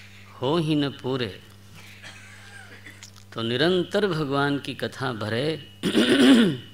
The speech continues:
हमारे अंतःकरण में और मन अघावे नहीं, हो ही न पूरे। "तिन, तिन कह गृह राउर गृह रूरे", तिन कह मन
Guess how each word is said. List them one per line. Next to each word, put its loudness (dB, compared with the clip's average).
हमारे -2
अंतःकरण -6
में -4
और 0
मन 0
अघावे -6
नहीं, -8
हो 0
ही 0
न -6
पूरे। -12
"तिन, -4
तिन -4
कह -6
गृह -4
राउर -6
गृह -8
रूरे", -12
तिन -2
कह -4
मन -2